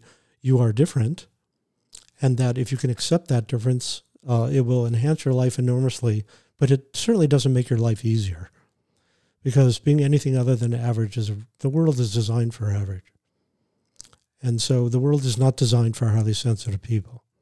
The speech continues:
And you have to be willing to come to terms with that in order to thrive.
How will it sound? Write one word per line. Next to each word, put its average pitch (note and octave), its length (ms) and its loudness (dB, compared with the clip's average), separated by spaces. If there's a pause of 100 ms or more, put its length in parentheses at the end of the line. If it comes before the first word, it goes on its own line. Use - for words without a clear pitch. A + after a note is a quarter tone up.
(600)
And A2+ 280 2
you A2+ 100 2
have C3 180 4
to - 80 -4
be A#2+ 100 2
willing B2 260 2
to A#2 80 -2
come B2 200 2
to A2 80 -4
terms F3+ 320 4
with C#3 100 0
that B2+ 180 4
in B2 140 4
order A#2+ 220 2
to A2+ 100 2
thrive. G#2+ 540 -2